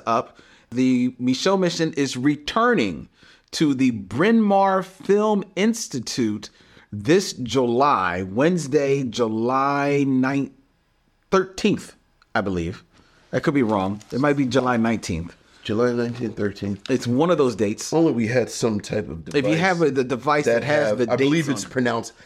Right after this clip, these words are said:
Speaker 2: Calendor.
Speaker 1: Yes. Can
Speaker 2: Is,
Speaker 1: you
Speaker 2: is
Speaker 1: check the
Speaker 2: is,
Speaker 1: Calendor?
Speaker 2: is the de-, it's, it's an app, actually. I think it's pronounced Calendor.
Speaker 1: There's an app for everything.
Speaker 2: It's, it's
Speaker 1: There's
Speaker 2: called
Speaker 1: gotta be an app
Speaker 2: Calendor.
Speaker 1: that, that will give us
Speaker 2: Will
Speaker 1: the
Speaker 2: tell us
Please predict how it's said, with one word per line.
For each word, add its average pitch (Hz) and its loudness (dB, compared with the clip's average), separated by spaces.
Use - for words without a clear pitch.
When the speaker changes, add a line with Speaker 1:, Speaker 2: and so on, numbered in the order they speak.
Speaker 2:
Calendor. 143 0
Speaker 1:
Yes. 139 -2
Can - 0
Speaker 2:
Is, 147 0
Speaker 1:
you 170 2
Speaker 2:
is 156 2
Speaker 1:
check 175 2
the 160 0
Speaker 2:
is, 160 4
Speaker 1:
Calendor? 156 2
Speaker 2:
is 139 0
the 143 -2
de-, 110 -2
it's, 147 -2
it's 147 -4
an 135 -4
app, 160 -2
actually. 107 -2
I 98 0
think 120 -2
it's 117 -8
pronounced 120 -4
Calendor. 135 0
Speaker 1:
There's 175 2
an 170 2
app 170 0
for 147 0
everything. 135 0
Speaker 2:
It's, 104 -8
it's - -6
Speaker 1:
There's 135 2
Speaker 2:
called - -4
Speaker 1:
gotta 175 2
be 165 4
an 143 0
app 135 0
Speaker 2:
Calendor. 156 2
Speaker 1:
that, 90 -2
that 135 2
will 131 2
give 135 0
us 127 0
Speaker 2:
Will 135 4
Speaker 1:
the 131 4
Speaker 2:
tell 139 2
us 120 -2